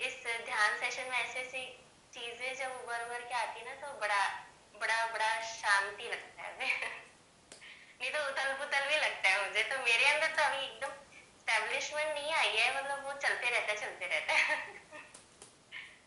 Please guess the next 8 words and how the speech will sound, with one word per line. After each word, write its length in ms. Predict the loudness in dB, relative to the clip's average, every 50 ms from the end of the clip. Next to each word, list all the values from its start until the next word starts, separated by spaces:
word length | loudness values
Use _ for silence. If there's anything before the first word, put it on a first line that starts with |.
| -20 -20 -20 -20 -20 -20 -20 -20 -20 -20 -20 -20 -18 -10 -6
लेकिन 240 | -4 -2 0 2 4
ऐसे 400 | 4 4 4 4 4 4 4 4
में 100 | 4 4
बड़ा 160 | 2 2 4
आनंद 360 | 6 6 6 6 4 2 2 2
आ 80 | 0
जाता 320 | 2 0 -2 0 0 4 6
है। 160 | 6 6